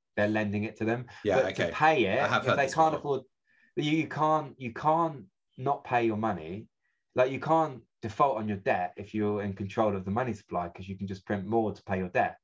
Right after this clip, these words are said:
Speaker 1: And
Speaker 2: Exactly.
Speaker 1: that's
Speaker 2: And
Speaker 1: the
Speaker 2: also,
Speaker 1: point.
Speaker 2: the more you print, the less the debt is. Like, it
Speaker 1: Exactly,
Speaker 2: inflates,
Speaker 1: 'cause
Speaker 2: it
Speaker 1: of
Speaker 2: inflates the
Speaker 1: inflation.
Speaker 2: cost of
Speaker 1: Yeah,
Speaker 2: debt. Yeah.
Speaker 1: exactly. Exactly, mate. Exactly.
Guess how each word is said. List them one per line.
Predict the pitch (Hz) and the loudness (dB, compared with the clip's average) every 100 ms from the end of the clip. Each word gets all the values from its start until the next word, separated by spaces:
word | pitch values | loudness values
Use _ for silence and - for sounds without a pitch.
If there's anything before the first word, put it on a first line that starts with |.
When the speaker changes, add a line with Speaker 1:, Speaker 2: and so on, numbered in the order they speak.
| _ | _
Speaker 1:
And | 107 | -4
Speaker 2:
Exactly. | 107 98 95 | 2 2 2
Speaker 1:
that's | 101 | 0
Speaker 2:
And | 110 | 0
Speaker 1:
the | |
Speaker 2:
also, | 104 - 98 | 0 2 2
Speaker 1:
point. | 92 - _ | 0 -8 _
Speaker 2:
the | - | 4
more | 127 113 | 6 6
you | 98 | 0
print, | - 90 - | 0 0 2
the | |
less | 98 101 | 2 2
the | - | 0
debt | 95 101 | 0 0
is. | 65 - - _ _ _ _ _ _ _ _ _ _ _ _ _ _ _ | -2 -10 -12 _ _ _ _ _ _ _ _ _ _ _ _ _ _ _
Like, | 101 90 | -4 -2
it | 107 | -2
Speaker 1:
Exactly, | 101 131 123 | 2 2 2
Speaker 2:
inflates, | 101 | 0
Speaker 1:
'cause | 98 | 0
Speaker 2:
it | |
Speaker 1:
of | 107 | 0
Speaker 2:
inflates | 95 113 110 | 2 2 2
the | 101 | 0
Speaker 1:
inflation. | 87 | -2
Speaker 2:
cost | 104 - | -2 -2
of | 92 | 0
Speaker 1:
Yeah, | |
Speaker 2:
debt. | 101 | 2
Yeah. | 95 | 2
Speaker 1:
exactly. | 110 98 80 85 _ _ - | 0 -2 -4 -8 _ _ -12
Exactly, | 95 95 92 87 | -6 -6 -6 -8
mate. | 90 82 | -8 -10
Exactly. | 95 107 92 - 85 | -6 -2 -2 -4 -10